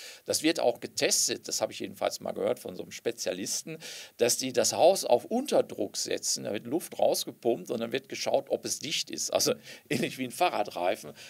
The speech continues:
Das Haus muss lif-, luftdicht sein, damit es diese enorm hohen Isolationswerte erreicht. Also, äh,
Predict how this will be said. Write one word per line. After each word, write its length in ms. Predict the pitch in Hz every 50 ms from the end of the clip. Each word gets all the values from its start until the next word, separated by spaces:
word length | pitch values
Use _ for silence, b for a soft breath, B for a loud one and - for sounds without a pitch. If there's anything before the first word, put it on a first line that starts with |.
| B B
Das 200 | - 110 - -
Haus 340 | 123 120 143 160 156 - -
muss 240 | 131 135 - - -
lif-, 280 | 156 185 190 - -
luftdicht 680 | - 147 185 220 220 - - _ - 120 110 - - -
sein, 360 | - 104 95 101 117 139 147 - B B B B B
damit 320 | - 117 117 135 151 147 156
es 160 | 147 - -
diese 380 | - 123 123 123 131 107 -
enorm 400 | 117 127 131 127 127 131 135 135
hohen 380 | 120 104 120 131 139 143 147 123
Isolationswerte 1300 | 95 123 107 127 110 104 98 98 - - - - 98 110 113 110 - - - 90 87 - - - - - - B B B B B B B B B _
erreicht. 600 | - 104 110 - - - - - - - - -
Also, 400 | - 101 98 107 110 113 113 - -
äh, 220 | - 110 107 104